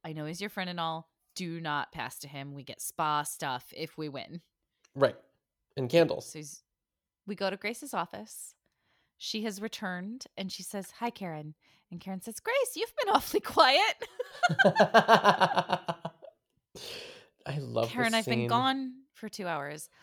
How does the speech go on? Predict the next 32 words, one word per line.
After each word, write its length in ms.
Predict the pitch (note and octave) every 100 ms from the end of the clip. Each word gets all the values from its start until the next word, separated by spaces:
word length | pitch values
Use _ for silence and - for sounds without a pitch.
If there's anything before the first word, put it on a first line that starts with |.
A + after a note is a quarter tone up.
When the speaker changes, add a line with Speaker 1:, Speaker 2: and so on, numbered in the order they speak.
| -
Speaker 1:
I 40 |
Speaker 2:
Mm-hmm. 220 | B2+ B2 D4+
Speaker 1:
love 180 | G#4
this 140 | G#4+ A4
scene, 360 | - F4+ F4
but 120 | D4 A#3
I'm 160 | G#3+
also 280 | F#3+ - F3+
a 20 |
little 260 | E3+ D#3+ D3+
mad 200 | D3+ -
at 100 | -
Grace 260 | - - -
in 60 | B1+
the 60 | B1+
scene. 300 | - - - _ _ _ _ _ _
Speaker 2:
Yes. 380 | C#3+ C3+ - - -
Okay. 280 | D#3 B2+ A#2+
We 240 | B2+ B2+
want, 240 | A#2 A#2+
we 80 | C3+
should 100 | B2+
talk 100 | B2+
about 160 | A2+ A2+
that 160 | -
too. 120 | - -
Yes, 340 | A2+ - - -
definitely. 340 | - - -
Speaker 1:
Yes. 100 | - -
So 480 | - - A3 G#3+ G#3 _ _ _ _ _ _ _ _ _ _ _ _ _ _ _
she 320 | - - E4+
says 680 | G#4+ - D#3+ D#3+ D#3+ E3+ -